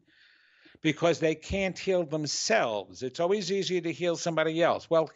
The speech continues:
in this metaphysical world, because we're dealing with a force and a power versus just psychological, we're body, mind, and spirit. We're dealing with energy when it comes to doing this type of healing work, whatever sorts and whichever way you're gonna direct that energy.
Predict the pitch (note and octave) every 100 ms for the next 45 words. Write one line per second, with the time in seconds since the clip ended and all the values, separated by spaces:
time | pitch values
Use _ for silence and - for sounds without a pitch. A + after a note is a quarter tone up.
0 | - G3+ A#3 G#3+ A3+ - F#3+ F#3+ F3+ G3+
1 | F3+ F3+ D#3 D3 F3+ D3 B2+ D#3+ F#3 F3+
2 | G3+ F3 - C#3+ A2+ E3 A3 A3+ A3 F#3
3 | - - - F#3 F#3 F3 C#3+ - - F3+
4 | A#3+ C#3 B2 G#2 A2 - _ _ - -
5 | C3 F3 D3+ C3+ - C#3+ - D#3 D3+ C#3
6 | C#3+ E3+ - B2 A#2+ A#2+ A#2+ D#3 E3+ E3+
7 | D#3+ D#3 C#3 C3+ - - E3+ D#3+ A#2+ A#2
8 | G#2+ D#3+ E3 C#3+ A#2+ - E3 G3 F3 B2+
9 | A#2+ G#2+ G#2+ B2 - - - - C3+ C#3
10 | C#3+ - E3+ F3 D#3 D#3 C#3+ E3 D#3 D#3+
11 | D#3 - C#3+ D#3+ - - A3+ F#3+ C#3+ A#2
12 | G2+ C3+ D3 E3+ D#3+ - F3 E3+ E3+ E3
13 | D3+ C#3+ E3 D#3 C#3+ E3+ D#3+ D3 C#3+ C#3+
14 | D3+ F#3+ F#3 - C3+ B2 C#3+ B2 A2+ G#2
15 | G2+ F2+